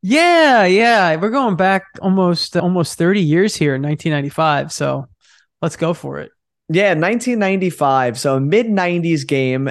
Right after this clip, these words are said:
Speaker 2: and a venture that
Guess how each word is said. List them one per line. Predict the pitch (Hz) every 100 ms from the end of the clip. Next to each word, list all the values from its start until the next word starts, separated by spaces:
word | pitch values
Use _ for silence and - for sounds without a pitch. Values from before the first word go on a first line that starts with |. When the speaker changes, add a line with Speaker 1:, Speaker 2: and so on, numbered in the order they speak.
| -
Speaker 2:
and | 139 139 135 135 131 - _ _ _ _ _ _ _ _ _ _ _
a | 190
venture | 165 220 254 - 214
that | 190 175 - _